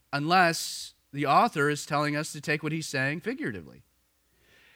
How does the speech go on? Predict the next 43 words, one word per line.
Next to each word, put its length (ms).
Just 400
go 220
through 160
the 80
book 160
of 80
Revelation 720
and 140
just 220
highlight 520
all 180
the 80
times 280
he's 100
like, 220
"like," 580
or 180
"as." 680
Like 140
John's 360
seeing 300
things 300
he 140
has 220
no 480
idea 500
how 120
to 80
describe. 640
And 120
so 120
he 160
uses 480
figurative 640
speech 600
to 80
do 140
his 140
best 340
to 60
paint 220
a 20
picture. 480